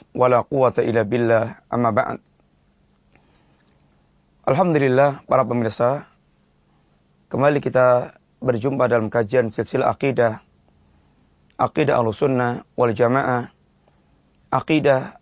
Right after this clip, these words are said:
yang diwariskan Rasulullah sallallahu alaihi wasallam dan para sahabatnya radhiyallahu anhum jami'an,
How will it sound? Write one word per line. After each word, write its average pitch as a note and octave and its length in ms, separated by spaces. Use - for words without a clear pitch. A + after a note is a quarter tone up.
yang C3 160
diwariskan C3 400
Rasulullah B2 720
sallallahu B2 480
alaihi C3+ 80
wasallam B2+ 280
dan C3+ 160
para B2 240
sahabatnya A#2+ 560
radhiyallahu B2+ 480
anhum A#2+ 160
jami'an, B2 560